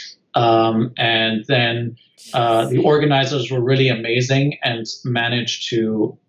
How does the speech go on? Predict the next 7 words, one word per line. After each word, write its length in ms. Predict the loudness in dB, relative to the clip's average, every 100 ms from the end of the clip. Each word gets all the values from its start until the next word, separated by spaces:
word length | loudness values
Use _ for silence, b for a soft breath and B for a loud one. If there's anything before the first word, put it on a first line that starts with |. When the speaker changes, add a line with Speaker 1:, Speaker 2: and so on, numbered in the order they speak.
| -8
Speaker 1:
to, 600 | 0 2 2 2 0 -2 -2
um, 600 | 2 2 2 0 -4 -8 _ _ -4
to 100 | 0 0
bring 380 | 2 2 4 2
in 240 | 0 0
people, 360 | -2 -2 -2 -2
but 280 | -2 -4